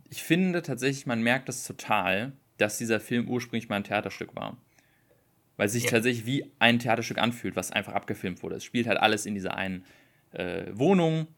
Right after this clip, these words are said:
Speaker 1: und bis auf ein paar interessante Spielereien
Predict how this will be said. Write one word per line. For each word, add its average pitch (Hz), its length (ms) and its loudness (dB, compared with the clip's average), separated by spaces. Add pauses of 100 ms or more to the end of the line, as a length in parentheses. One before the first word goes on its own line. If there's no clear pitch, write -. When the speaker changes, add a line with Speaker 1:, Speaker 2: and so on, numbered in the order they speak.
(180)
Speaker 1:
und - 220 -2
bis 123 160 -2
auf 113 180 2
ein 107 100 -4
paar 127 400 -2 (500)
interessante 120 920 0
Spielereien 120 760 0